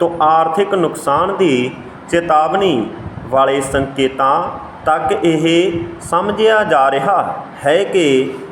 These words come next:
ਰੁਜ਼ਗਾਰ ਦਾ ਸਭ ਤੋਂ ਵੱਧ ਪ੍ਰਭਾਵ ਖੇਤੀਬਾੜੀ ਖੇਤਰ ਵਿੱਚ ਪਿਆ ਹੈ,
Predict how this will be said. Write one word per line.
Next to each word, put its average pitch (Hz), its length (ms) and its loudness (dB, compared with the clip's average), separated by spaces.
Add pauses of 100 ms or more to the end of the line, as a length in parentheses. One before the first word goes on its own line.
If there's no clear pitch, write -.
ਰੁਜ਼ਗਾਰ 139 560 2
ਦਾ 151 540 2 (340)
ਸਭ 180 220 2
ਤੋਂ 214 340 0 (100)
ਵੱਧ 143 360 0 (420)
ਪ੍ਰਭਾਵ 156 720 2 (300)
ਖੇਤੀਬਾੜੀ 147 640 0 (120)
ਖੇਤਰ 170 340 0
ਵਿੱਚ 151 320 -2 (400)
ਪਿਆ 143 280 4
ਹੈ, 170 540 0